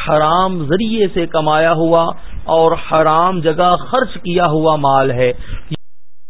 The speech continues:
یہ مال حقیقت اور، اور نرا و دنیاوی حرام مال کو وہ مال سمجھتا ہے جس کے نصیب میں حلال مال نہیں۔ تم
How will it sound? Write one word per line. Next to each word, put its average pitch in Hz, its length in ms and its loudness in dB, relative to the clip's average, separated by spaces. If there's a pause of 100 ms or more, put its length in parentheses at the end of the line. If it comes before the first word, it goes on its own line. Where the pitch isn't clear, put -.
(380)
یہ 190 140 0
مال 180 340 2
حقیقت 180 580 -4 (360)
اور، 156 280 4 (1300)
اور 143 160 4 (360)
نرا 190 340 2
و 170 160 2
دنیاوی 180 500 2
حرام 156 540 2
مال 165 380 2
کو 196 300 2
وہ 190 180 2
مال 156 580 0
سمجھتا 165 460 0
ہے 151 260 2 (340)
جس 202 220 0
کے 202 140 0
نصیب 196 640 0
میں 208 160 0 (160)
حلال 190 400 4
مال 165 340 2
نہیں۔ 143 640 -4
تم 220 160 2